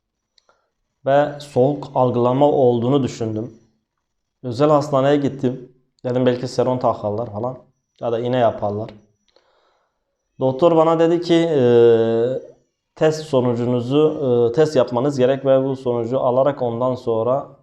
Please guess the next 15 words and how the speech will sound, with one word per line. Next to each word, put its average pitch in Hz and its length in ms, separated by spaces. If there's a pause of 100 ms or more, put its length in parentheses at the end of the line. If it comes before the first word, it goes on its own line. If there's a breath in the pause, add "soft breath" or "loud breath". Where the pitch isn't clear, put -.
(200)
bakacağım." 110 640
dedi. 92 240 (1600)
Test 175 300
verdik, 156 460
test 170 200
sonucumuz 135 600
pozitif 131 440
çıktı. - 380 (200)
Pozitif 147 400
çıktıktan 165 400
sonra 151 420
doktor 143 340
bana 147 240
dedi 175 220
ki, 107 400